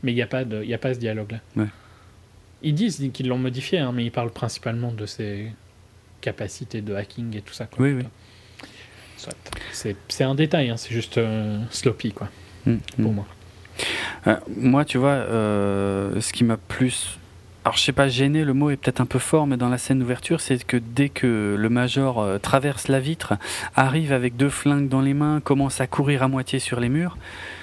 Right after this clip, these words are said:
Speaker 2: là je me dis, ok, il y a un souci, il y a, c'est le serpent qui se mord la queue, parce que clairement, on est dans du post-Matrix,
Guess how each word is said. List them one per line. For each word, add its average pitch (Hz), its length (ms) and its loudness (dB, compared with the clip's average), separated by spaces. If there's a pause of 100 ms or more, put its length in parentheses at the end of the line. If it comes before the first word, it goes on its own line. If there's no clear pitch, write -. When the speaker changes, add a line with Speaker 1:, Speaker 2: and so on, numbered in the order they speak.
(140)
Speaker 2:
là 127 100 4
je 123 120 -2
me 135 120 2
dis, 135 140 -2
ok, 135 200 -2
il 135 140 0
y 117 60 -2
a 110 80 0
un 104 80 -2
souci, - 380 -4
il 127 80 -2
y 104 60 -2
a, 95 160 -4
c'est - 180 -6
le 107 60 -6
serpent - 360 -4
qui 120 160 -8
se - 120 -4
mord 113 140 0
la 117 120 -2
queue, 135 180 -4
parce - 180 -4
que - 120 -4
clairement, 139 500 0 (960)
on 151 200 4
est 185 160 2
dans 139 200 2
du 127 140 -8
post-Matrix, - 1080 -2